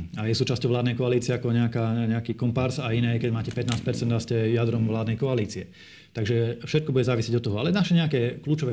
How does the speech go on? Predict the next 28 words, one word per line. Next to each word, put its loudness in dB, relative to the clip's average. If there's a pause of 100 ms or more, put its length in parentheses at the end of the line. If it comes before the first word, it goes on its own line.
priority, 0
skúsme -2
si 0
ich -4
povedať. -4 (800)
V -2
prvom 6
rade 2
chceme 2
zastaviť 0
zdražovanie. -2
To -4
znamená 0 (560)
zastaviť 0
infláciu. -4 (160)
Situácia 2
na 4
Slovensku 4
je -2
taká, -2
že -2
Slovensko 2
je 4
druhá 4
najchudobnejšia 0
krajina -2
Európskej -2
únie. -2